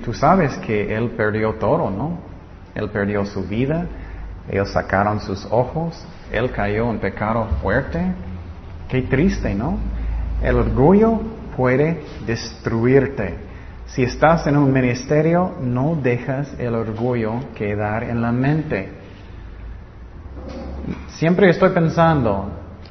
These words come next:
¿quién escribió la Biblia? Dios. ¿Quién está tocando las almas de las personas? Dios. ¿Quién, de iglesia, quién es? Dios. ¿Puedo hacer algo sin Cristo?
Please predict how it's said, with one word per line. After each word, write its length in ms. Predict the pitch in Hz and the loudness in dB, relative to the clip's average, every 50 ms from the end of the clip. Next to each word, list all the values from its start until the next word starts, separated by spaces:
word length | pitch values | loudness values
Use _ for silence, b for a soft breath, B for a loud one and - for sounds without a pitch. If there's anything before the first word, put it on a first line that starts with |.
| - - - - - - - - - - - - | -16 -18 -18 -18 -18 -18 -18 -20 -18 -18 -18 -8
¿quién 240 | - - 180 180 190 | 0 4 6 6 6
escribió 480 | 185 185 - - 180 180 165 175 175 175 | 6 6 4 4 4 4 6 6 4 4
la 140 | 165 160 | 4 4
Biblia? 480 | 156 151 160 151 123 107 104 95 95 101 - - - - | 4 4 4 2 2 0 0 -2 -2 -6 -6 -8 -8 -6
Dios. 600 | 117 113 120 131 135 120 101 95 98 101 - - - - | -2 0 2 4 4 4 2 0 -4 -6 -8 -8 0 4
¿Quién 140 | - 202 214 | 6 6 6
está 280 | 202 208 202 202 196 | 6 6 6 6 6
tocando 380 | 196 185 170 175 - 170 170 156 | 6 6 4 4 4 6 6 8
las 180 | 147 143 139 139 | 8 6 6 6
almas 320 | 139 147 156 143 127 120 | 6 6 6 4 2 2
de 120 | 123 123 | 2 4
las 140 | 117 117 113 | 4 2 0
personas? 640 | - - 120 - - 127 127 120 113 113 - - - - - | 0 -4 -4 -4 -2 -2 -2 -2 -2 -4 -6 -8 -12 -8 -6
Dios. 560 | 120 117 127 123 120 110 98 92 95 - - B B B B B B - | -2 2 2 4 4 4 2 0 -2 -6 -8 B B B B B B 0
¿Quién, 360 | - 190 214 214 196 165 147 143 | 4 4 6 6 4 2 2 4
de 180 | 151 147 143 | 6 6 6
iglesia, 500 | 131 135 160 190 196 190 - 196 185 180 | 6 6 6 6 6 6 4 2 0 0
quién 280 | 185 - 190 185 175 160 | 0 2 2 4 4 4
es? 260 | 139 110 107 - - B B B B | 4 2 0 -2 -6 B B B B
Dios. 520 | - 131 131 139 143 139 123 110 104 101 - B B B B | -4 0 2 4 6 6 6 4 0 -2 -6 B B B B
¿Puedo 220 | - 190 202 208 202 | 6 8 8 8 8
hacer 260 | 196 202 196 180 147 | 8 6 6 6 8
algo 400 | 147 160 180 185 165 180 180 165 | 8 8 6 6 6 6 4 4
sin 240 | - - 160 147 135 | 2 0 0 0 2
Cristo? 580 | - 175 190 196 196 196 - - 202 196 196 | 4 6 6 6 6 4 4 0 2 2 0